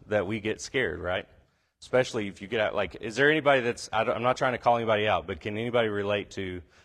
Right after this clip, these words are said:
you've potentially been so scared of bugs or so annoyed by bugs and all the things that happen when you're outside, <laughs> yeah, <laughs> that you, you're like, "I'm not even going.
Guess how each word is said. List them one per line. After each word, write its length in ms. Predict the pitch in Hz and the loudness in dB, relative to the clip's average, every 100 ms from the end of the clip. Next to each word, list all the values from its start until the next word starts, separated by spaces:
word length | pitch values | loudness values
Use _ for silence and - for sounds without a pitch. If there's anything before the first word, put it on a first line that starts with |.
| _ _ | _ _
you've 220 | - 117 - | -8 -8 -6
potentially 400 | 113 120 117 104 | -2 -2 -2 -4
been 200 | 107 98 | -4 -2
so 220 | 123 120 | 0 0
scared 260 | - 123 | 0 0
of 80 | 113 | 0
bugs 380 | 107 107 104 92 | 2 2 2 -4
or 100 | 85 | -8
so 220 | - 117 | -2 0
annoyed 400 | 104 110 127 110 | 0 0 -2 0
by 300 | 107 101 98 | 0 2 2
bugs 560 | 92 90 107 107 90 82 | -2 0 0 0 -4 -10
and 200 | 90 87 - - - _ - - | -10 -12 -18 -20 -20 _ -20 -2
all 180 | 117 123 | 4 4
the 100 | 110 | 4
things 300 | 143 127 107 | 0 0 0
that 100 | 101 | 0
happen 280 | 117 117 104 | 0 0 -4
when 120 | 107 | -2
you're 120 | 104 | 2
outside, 540 | 101 - 110 101 101 - | 2 2 2 2 0 -6
<laughs> 60 | 117 | -6
yeah, 160 | 120 - - - | -6 -6 -18 -10
<laughs> 920 | - - - 202 - 165 - - 196 - | -10 -6 -4 0 2 0 -2 -12 -6 0
that 180 | 135 | 2
you, 100 | 170 | 4
you're 220 | 185 147 165 | 4 6 8
like, 180 | 143 | 8
"I'm 120 | 147 165 | 6 4
not 160 | 151 | 4
even 180 | 147 143 | 4 4
going. 300 | 151 165 | 6 4